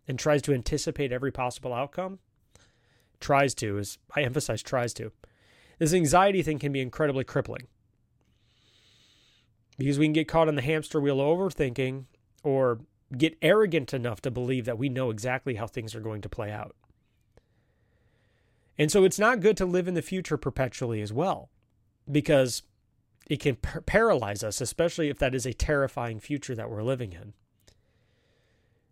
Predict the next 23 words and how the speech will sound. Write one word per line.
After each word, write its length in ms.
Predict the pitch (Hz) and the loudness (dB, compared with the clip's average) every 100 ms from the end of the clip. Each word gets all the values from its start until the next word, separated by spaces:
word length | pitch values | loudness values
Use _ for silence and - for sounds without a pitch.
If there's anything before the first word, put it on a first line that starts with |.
| _ _ _ | _ _ _
But 180 | 170 160 | 4 6
there 200 | 180 180 | 4 4
are 260 | 175 180 | 6 6
futures 420 | 170 202 190 180 147 | 4 0 -2 -2 -2
we 120 | 165 | 0
can 200 | 160 143 | 0 2
live 180 | 151 147 | 2 0
in 120 | 143 | -2
that 180 | 135 139 | -2 2
are 140 | 143 | 0
good. 500 | 127 - 247 - - - _ - | 2 4 4 4 -4 -20 _ -6
We 100 | 147 | -2
can 160 | 160 | -2
set 280 | - 156 156 | 0 0 0
goals 460 | 131 175 220 160 - | 0 2 2 0 -6
for 260 | - 139 | -4 -2
ourselves, 680 | 104 98 104 95 - 131 - _ _ _ _ _ | -2 -4 -6 -8 -12 -12 -14 _ _ _ _ _
realistic 600 | 139 160 151 214 240 139 | 4 6 6 4 0 -4
goals 300 | 113 104 107 | -4 -4 -6
if 120 | 117 | -8
we 100 | 131 | -8
have 160 | 113 101 | -8 -8
experience. 720 | 104 - 165 143 131 151 - | -10 -4 -4 -2 -6 -10 -18